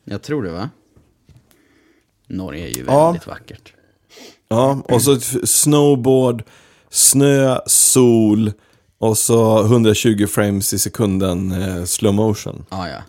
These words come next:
Speaker 1: absolut. Alla dagar.
Speaker 2: Mm. Mm, eller hur? Förstå vilken lekstuga vi skulle kunna ha.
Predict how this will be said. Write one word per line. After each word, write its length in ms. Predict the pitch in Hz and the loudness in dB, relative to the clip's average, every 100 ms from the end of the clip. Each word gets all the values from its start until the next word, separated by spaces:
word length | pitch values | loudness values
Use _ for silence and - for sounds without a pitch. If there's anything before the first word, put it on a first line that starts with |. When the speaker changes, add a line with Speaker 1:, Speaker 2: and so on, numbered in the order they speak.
| - | -16
Speaker 1:
absolut. 880 | 92 - - - 92 78 - - - _ _ - - 98 | -18 -16 -20 -12 -10 -12 -14 -20 -20 _ _ -20 -8 -6
Alla 220 | 92 85 | -6 -4
dagar. 360 | 87 127 95 92 | 2 2 0 -4
Speaker 2:
Mm. 260 | 101 98 98 _ _ - - | -6 -6 -6 _ _ -18 -4
Mm, 320 | 123 123 117 | 0 0 2
eller 160 | 123 123 | 2 2
hur? 260 | 113 90 - - - - - | 2 -2 -8 -20 -20 -20 -4
Förstå 260 | 123 151 | 0 2
vilken 220 | 127 113 | 2 2
lekstuga 500 | 113 101 - 135 113 | 2 0 0 2 2
vi 80 | 92 | 2
skulle 160 | 92 90 | 0 -4
kunna 140 | 95 | -2
ha. 180 | 98 | -4